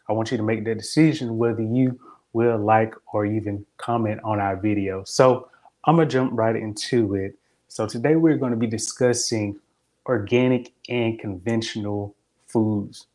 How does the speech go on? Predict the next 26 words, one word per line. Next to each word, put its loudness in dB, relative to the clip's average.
things 4
that 0
you -6
may 0
not -4
have -6
known. -8
And -6
so 2
when 0
it 0
comes 2
to 0
this -4
topic, -2
which -4
has 0
been -2
going 2
on 2
for -2
over 0
years, -2
you 6
realize 6
that 2